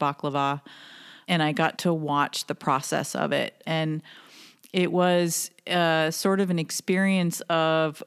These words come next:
watching generations put it together. Like, on the bottom floor, there was the young kids that were sweeping the floor and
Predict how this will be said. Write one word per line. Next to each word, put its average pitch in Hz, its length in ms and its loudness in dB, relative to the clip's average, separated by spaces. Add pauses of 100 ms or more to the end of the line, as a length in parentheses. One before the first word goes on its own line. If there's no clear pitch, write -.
watching 170 760 0 (140)
generations 165 1080 0 (140)
put 165 160 0
it - 100 -2
together. 160 400 0
Like, 147 200 0
on 160 120 -2
the 156 80 -2
bottom 156 460 2
floor, 147 360 0
there 143 180 -2
was 143 480 -4 (540)
the 170 140 0
young 165 280 2
kids 170 440 2
that 165 160 2
were 160 140 0
sweeping 175 460 -2
the 160 80 -4
floor 160 680 0
and 147 640 -2